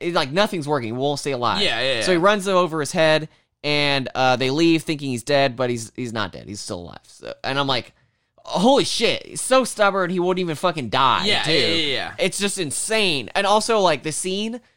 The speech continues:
Speaker 1: where his head gets run over is really brutal.
Speaker 2: Yeah,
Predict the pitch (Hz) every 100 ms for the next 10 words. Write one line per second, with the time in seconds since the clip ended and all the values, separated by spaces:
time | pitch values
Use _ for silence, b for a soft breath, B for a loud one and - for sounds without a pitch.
0 | _ 180 170 - 139 139 170 180 180 185
1 | 180 185 - 131 107 104 131 151 156 135
2 | 123 123 151 180 170 95